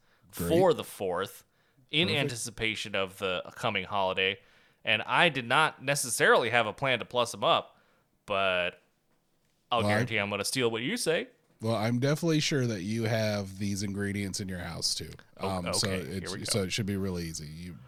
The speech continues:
Speaker 1: you might need to go out and get one thing. We'll see what you keep in your, your, your cupboard or whatever.
Speaker 2: Okay, okay.
Speaker 1: So you take Bush's baked beans. It can be any of them.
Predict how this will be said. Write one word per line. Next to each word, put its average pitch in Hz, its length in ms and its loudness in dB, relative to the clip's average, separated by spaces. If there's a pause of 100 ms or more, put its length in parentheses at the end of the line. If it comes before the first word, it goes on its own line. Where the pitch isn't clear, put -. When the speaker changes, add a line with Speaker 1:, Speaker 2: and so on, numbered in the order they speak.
(120)
Speaker 1:
you 95 80 -8
might 143 240 2
need 147 140 4
to 135 60 2
go 135 120 6
out 131 120 4
and 123 80 -2
get 120 120 -2
one 120 180 -2
thing. 113 200 0
We'll 104 100 -2
see 101 220 -2
what 95 160 -6
you 82 100 -8
keep 95 300 -8
in 85 60 -10
your, 87 180 -10 (480)
your, 87 240 -8 (100)
your 82 280 -12
cupboard 80 420 -6
or 80 60 -12
whatever. 78 380 -10
Speaker 2:
Okay, 120 440 -6
okay. 156 320 -6 (420)
Speaker 1:
So - 140 0
you 127 80 6
take 170 220 2
Bush's 180 280 2
baked 175 280 2
beans. 151 380 2
It 131 120 2
can 147 100 4
be 139 300 4
any 147 240 6
of 135 180 4
them. 175 240 0